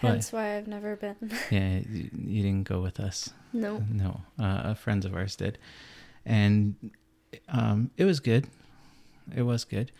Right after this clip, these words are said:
Speaker 2: Mm-hmm.
Speaker 1: But they, it's also a bed and breakfast place there, too. So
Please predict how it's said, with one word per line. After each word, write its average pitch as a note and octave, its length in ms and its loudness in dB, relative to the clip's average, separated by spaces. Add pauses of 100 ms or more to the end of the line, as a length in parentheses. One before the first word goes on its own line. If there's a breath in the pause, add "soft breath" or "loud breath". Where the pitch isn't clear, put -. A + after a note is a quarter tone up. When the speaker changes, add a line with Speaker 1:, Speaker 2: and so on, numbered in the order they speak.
(160 loud breath)
Speaker 2:
Mm-hmm. B3+ 180 -2
Speaker 1:
But - 100 4
they, A2+ 160 4
it's A2 300 0
also A#2+ 360 2
a G#2+ 40 2
bed G2 200 0
and F#2+ 140 0
breakfast G#2 400 -4
place - 260 -6
there, - 180 -4
too. G#2 360 -2
So G#2+ 480 0